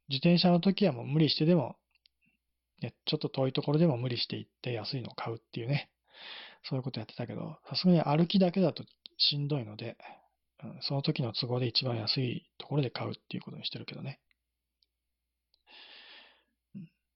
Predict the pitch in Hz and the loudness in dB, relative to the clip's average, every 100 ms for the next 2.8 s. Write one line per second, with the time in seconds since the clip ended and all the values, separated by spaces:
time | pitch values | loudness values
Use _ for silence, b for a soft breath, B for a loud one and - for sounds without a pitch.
0 | _ _ _ _ _ _ _ _ _ _ | _ _ _ _ _ _ _ _ _ _
1 | _ _ _ _ _ _ _ _ _ _ | _ _ _ _ _ _ _ _ _ _
2 | _ 131 117 123 202 - - | _ -8 -8 -10 -16 -20 -20